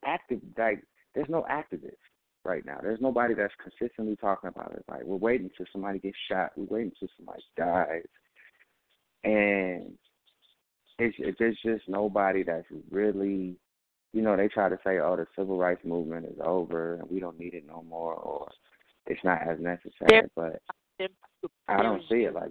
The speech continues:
Speaker 1: that.
Speaker 2: There
Speaker 1: You
Speaker 2: is
Speaker 1: know,
Speaker 2: you.
Speaker 1: so, you know,
Speaker 2: There
Speaker 1: and,
Speaker 2: is
Speaker 1: and,
Speaker 2: you.
Speaker 1: and that's a fear.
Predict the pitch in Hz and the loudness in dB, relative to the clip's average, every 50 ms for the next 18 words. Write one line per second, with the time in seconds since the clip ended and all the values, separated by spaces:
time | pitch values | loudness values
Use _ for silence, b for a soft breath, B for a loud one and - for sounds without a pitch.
0 | - - 50 50 - - _ _ _ _ _ _ _ - 415 _ _ _ _ _ | -8 -8 -8 -8 -10 -12 _ _ _ _ _ _ _ -20 -20 _ _ _ _ _
1 | _ _ _ - - _ _ - - - _ b b b b b _ - 185 175 | _ _ _ -14 -14 _ _ -12 -12 -12 _ b b b b b _ 0 0 0
2 | 135 175 185 165 170 165 180 - 165 151 165 160 - 85 82 80 80 82 - _ | 2 0 -4 -4 -4 -4 -2 -2 -2 -4 -6 -6 -6 -6 -6 -6 -8 -10 -12 _
3 | _ _ _ _ _ _ _ _ _ _ _ _ _ _ _ _ _ _ _ _ | _ _ _ _ _ _ _ _ _ _ _ _ _ _ _ _ _ _ _ _
4 | _ _ _ _ _ _ _ 127 127 120 104 104 104 110 117 123 113 87 135 151 | _ _ _ _ _ _ _ -4 -2 0 2 4 4 4 4 4 6 4 4 4
5 | 160 170 - 92 131 156 180 196 - 180 175 - _ 123 - - | 4 4 2 2 2 2 2 2 0 -4 -4 -2 _ -4 -4 -4